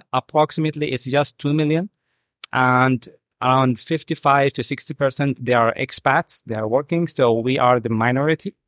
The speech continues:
they are the majority. And that helped us to have a very blended,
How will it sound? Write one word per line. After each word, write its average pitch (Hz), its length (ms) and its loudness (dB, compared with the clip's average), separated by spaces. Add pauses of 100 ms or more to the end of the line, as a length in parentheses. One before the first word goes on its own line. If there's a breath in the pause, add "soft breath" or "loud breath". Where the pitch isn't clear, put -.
(200)
they 113 140 0
are 123 180 6
the 113 160 -6
majority. 135 580 -2 (580 soft breath)
And 127 380 2
that 151 320 2
helped 202 320 -2
us - 540 0 (360)
to 156 80 -6
have 156 320 -2
a 139 80 4
very 165 480 2
blended, 147 800 0